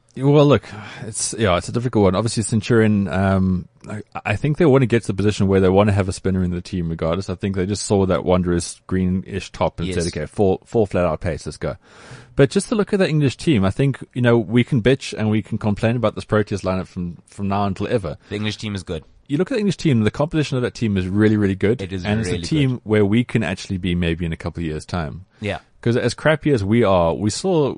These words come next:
Speaker 1: need to be beaten, and these oaks have soundly beaten us,
Speaker 2: Yes.
Speaker 1: which is quite amazing in South Africa as well. But if you look at that English team, they've got a really pretty good top order batting. Uh, it's,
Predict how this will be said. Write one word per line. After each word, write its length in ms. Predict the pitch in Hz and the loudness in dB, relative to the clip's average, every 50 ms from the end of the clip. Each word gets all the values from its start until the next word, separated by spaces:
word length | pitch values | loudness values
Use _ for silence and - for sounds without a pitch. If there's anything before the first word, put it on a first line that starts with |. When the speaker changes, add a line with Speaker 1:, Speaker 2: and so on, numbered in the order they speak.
| - 95 | -6 -4
Speaker 1:
need 180 | 110 117 117 104 | -2 -2 -2 -2
to 60 | - | -4
be 60 | 104 | -6
beaten, 360 | 92 - 104 104 98 - 92 | -4 -4 -4 -4 -4 -6 -8
and 80 | 82 80 | -6 -4
these 140 | 95 104 107 | -4 -2 -2
oaks 160 | 104 101 - | -2 -4 -2
have 220 | - 113 101 - | -2 -2 -2 -2
soundly 360 | - - 110 98 101 95 92 90 | -2 -2 0 0 0 0 -2 -4
beaten 300 | 80 90 90 - - 82 | -4 -6 -8 -6 -8 -10
us, 240 | 71 69 - - - - | -10 -10 -14 -16 -14 -12
Speaker 2:
Yes. 180 | 92 80 - | -12 -10 -10
Speaker 1:
which 140 | - - - | -10 -10 -10
is 60 | 92 | -8
quite 220 | - - 117 107 107 | -2 2 4 4 4
amazing 440 | 101 95 92 90 87 82 95 95 - _ | 4 4 4 2 2 0 -2 -6 -6 _
in 240 | - 123 123 117 110 | 0 2 4 4 2
South 160 | - - 90 | 2 2 0
Africa 300 | 85 82 - 82 76 - | 0 0 -2 -6 -6 -4
as 180 | 80 76 71 - | -4 -4 -4 0
well. 240 | 98 95 90 82 - - - - - - - - | 0 2 2 0 -2 -8 -20 -20 -20 -16 -6 -2
But 60 | 123 | -2
if 80 | 117 - | 0 2
you 60 | 143 | 2
look 180 | 143 147 - 175 | 0 2 2 2
at 60 | 151 | 2
that 120 | 139 117 | 2 2
English 280 | 107 131 123 120 110 - | 2 2 2 0 0 -2
team, 460 | - - 139 120 98 90 107 110 - - | -2 0 0 2 2 2 0 -2 -6 -4
they've 180 | - 107 101 - | -4 -4 -4 0
got 180 | - 113 110 | 2 4 4
a 80 | 110 107 | 4 4
really 360 | 107 117 127 127 127 113 101 - _ - - - | 4 4 2 2 2 0 -2 -6 _ -20 -20 -12
pretty 240 | - 175 214 139 - - | -10 -10 -10 -6 0 2
good 160 | 120 110 98 _ _ _ - | 2 2 2 _ _ _ -2
top 180 | - 120 104 - | 0 0 2 2
order 160 | 110 101 95 | 2 2 2
batting. 480 | 92 98 98 - - 107 113 131 127 - - | 2 2 2 2 0 -2 -4 -4 -4 -6 -4
Uh, 320 | 98 98 98 98 98 98 - | -2 0 2 2 2 0 0
it's, 240 | - - - - | -4 -8 -12 -10